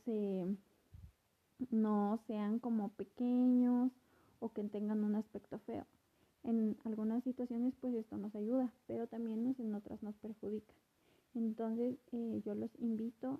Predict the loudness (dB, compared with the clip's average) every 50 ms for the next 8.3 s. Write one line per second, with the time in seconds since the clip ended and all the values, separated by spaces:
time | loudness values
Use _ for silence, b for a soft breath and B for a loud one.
0 | -8 _ -8 -6 -6 -6 -6 -8 -6 -4 -4 -4 -2 -2 -2 -2 -2 -2 -4 -6
1 | _ _ -10 -10 -8 _ -6 -4 -2 -2 -2 -2 -4 b b b b b b b
2 | b b _ -4 0 2 2 4 4 2 0 -2 _ -8 -6 -4 -4 -2 -2 -4
3 | -4 -8 _ _ -8 -8 -6 -6 -6 -6 -6 -6 -8 -8 -8 -6 -4 -2 -2 0
4 | 0 0 0 -2 -4 -8 -10 _ _ _ -6 -4 -4 -2 -4 -4 -2 -2 -2 -4
5 | -4 -6 _ -20 -20 -20 _ _ -4 -2 0 0 0 0 0 -4 -4 -4 -4 -2
6 | 0 0 0 0 0 0 0 0 0 -2 -2 -6 -8 -6 -4 -2 -2 -2 -2 0
7 | 0 0 0 0 -2 -4 -4 -4 -4 -2 -4 -4 -4 -4 -2 -2 -4 -4 -6 -10
8 | -10 -8 -8 -8 -8 -8